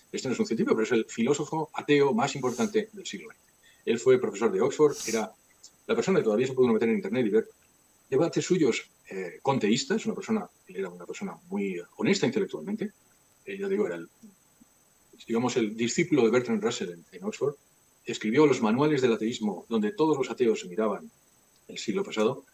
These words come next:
y, am, y en el año dos mil cuatro dio el campanazo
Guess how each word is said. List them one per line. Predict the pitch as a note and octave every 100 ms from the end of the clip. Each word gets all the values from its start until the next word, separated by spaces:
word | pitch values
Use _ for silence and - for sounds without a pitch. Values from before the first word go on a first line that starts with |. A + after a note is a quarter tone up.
| _ _ _ -
y, | A#2+ G#2+
am, | G2+ F#2 F#2 - _ _ _ _ _ -
y | A2+ G2+ F#2+ F#2 F2+ - -
en | A2
el |
año | B2+ C#3
dos | A2+
mil | B2+ D3+
cuatro | C#3+ D3 - F3+ -
dio | G3+ G#3+
el | G3+
campanazo | G3 G3+ G#3 - F2+